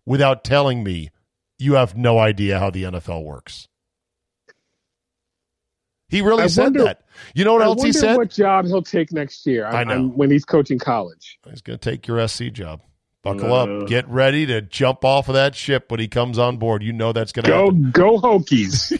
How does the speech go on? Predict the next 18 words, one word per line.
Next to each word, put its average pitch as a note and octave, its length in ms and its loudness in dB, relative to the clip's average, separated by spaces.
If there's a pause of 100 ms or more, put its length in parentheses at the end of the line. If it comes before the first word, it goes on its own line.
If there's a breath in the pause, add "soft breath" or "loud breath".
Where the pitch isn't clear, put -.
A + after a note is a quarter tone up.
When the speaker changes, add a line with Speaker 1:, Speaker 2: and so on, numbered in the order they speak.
Speaker 1:
<laughs> - 640 -2
Go C4+ 340 2
Hokies. A#3+ 600 -2 (480 loud breath)
Um, D#3 280 0 (200 soft breath)
so, F#3+ 200 -2
yeah, G#3 300 0 (100)
not F3 200 -2
only B3+ 140 -4
did F#3+ 140 -8
he D3+ 100 -2
say C#3 280 -6
that, A2 360 -2
which A#2 220 -8
is G#2+ 100 -4
stupid D3+ 500 -4
on G2+ 180 -2
its D#2+ 120 -12
face, F2 480 -8